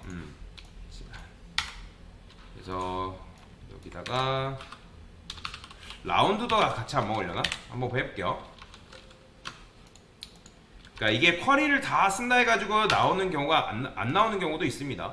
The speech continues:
어, 자, 이렇게 하는 경우에는, 어, 잘 나오네요. 음.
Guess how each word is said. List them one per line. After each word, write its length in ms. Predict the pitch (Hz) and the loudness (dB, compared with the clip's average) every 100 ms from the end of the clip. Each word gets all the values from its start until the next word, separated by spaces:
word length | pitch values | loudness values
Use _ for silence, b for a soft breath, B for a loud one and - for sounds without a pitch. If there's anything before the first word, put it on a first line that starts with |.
| - | -10
어, 260 | 85 78 78 - | -12 -12 -12 -10
자, 160 | 87 92 | -6 0
이렇게 300 | 151 196 226 | 0 4 6
하는 220 | 226 220 | 6 6
경우에는, 600 | 214 208 196 214 233 240 - - | 4 6 4 4 2 0 -10 -6
어, 160 | 110 113 | -4 -2
잘 220 | - 123 | 0 0
나오네요. 440 | 95 151 165 95 - - | 2 2 2 -2 -6 -12
음. 160 | 98 | -12